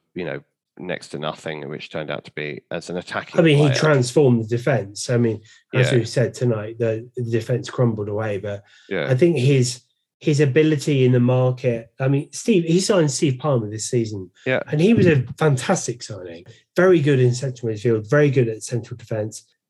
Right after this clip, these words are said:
Speaker 2: I think Glenn Roeder's eye for a signing was almost uniformly great, except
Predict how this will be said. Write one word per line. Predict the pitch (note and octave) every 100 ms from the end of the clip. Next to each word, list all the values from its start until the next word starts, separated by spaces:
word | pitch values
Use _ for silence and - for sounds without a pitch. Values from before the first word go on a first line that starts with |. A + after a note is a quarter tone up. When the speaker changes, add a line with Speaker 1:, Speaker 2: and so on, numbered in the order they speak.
| _ -
Speaker 2:
I | C3+
think | E3 D#3 D3 _ _
Glenn | - D#3+ D3+
Roeder's | C#3+ C3+ C3 B2 B2 -
eye | D3 C#3
for | B2+ B2+
a |
signing | A#2+ D3 B2+ A2 G#2+ G#2+
was | A#2 A#2 A#2 _
almost | F3+ F3 E3 C#3 D3+
uniformly | D3+ C#3+ C3 C#3+ B2+ A#2+
great, | A#2 B2+ G#2 G2+ - -
except | C3 B2+ - - - A2 - -